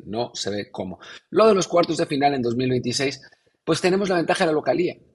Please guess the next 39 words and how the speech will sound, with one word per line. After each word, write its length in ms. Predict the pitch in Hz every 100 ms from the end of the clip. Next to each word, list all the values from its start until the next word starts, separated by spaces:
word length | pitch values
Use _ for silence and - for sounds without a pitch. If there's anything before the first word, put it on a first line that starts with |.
| _
¿no? 280 | _ 143 165 -
Eso 240 | 143 165
es, 180 | 147 -
eso 220 | - 139
es 80 | 135
lo 100 | 120
que 140 | 113
se 140 | 101 113
puede 220 | 123 123
decir, 380 | 104 - 123 -
¿no? 200 | 110 117
A 80 | -
final 160 | 104
de 60 | 110
cuentas, 420 | 117 120 - -
hemos 300 | - 120 117
visto 300 | 120 127 120
ya 300 | 101 113 113 - _
en 160 | - 104
la 100 | 98
Leagues 280 | 107 117 -
Cup 220 | 131 123
lo 100 | 117
importante 560 | 110 104 98 123 120 117
que 240 | 110 117
es, 120 | 147
aunque 280 | - 101 92
mucha 200 | 98 101
gente 280 | - 107 107
no 60 |
lo 120 | 104 -
quiera, 320 | 110 101 - - _ _
eh, 140 | 95 -
admitir. 580 | 104 107 110 143 151 - _ _ _ _ _ _ _ _ _ -
Obviamente, 880 | 123 131 135 127 131 113 - _ _
no, 380 | 113 110 117 -
no 300 | 113 117 123
es 400 | 127 95 - - _ _ _
un, 720 | 107 110 110 107 98 87